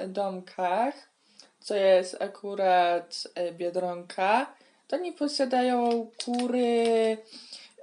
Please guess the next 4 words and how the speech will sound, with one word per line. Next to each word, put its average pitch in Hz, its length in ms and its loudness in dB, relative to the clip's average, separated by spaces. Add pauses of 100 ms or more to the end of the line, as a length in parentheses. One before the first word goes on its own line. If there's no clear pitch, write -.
(100)
y, 190 240 -6
kaczki, 220 1040 -2 (240)
gęś-, 202 1080 -4 (220)
gęś-, - 1160 -10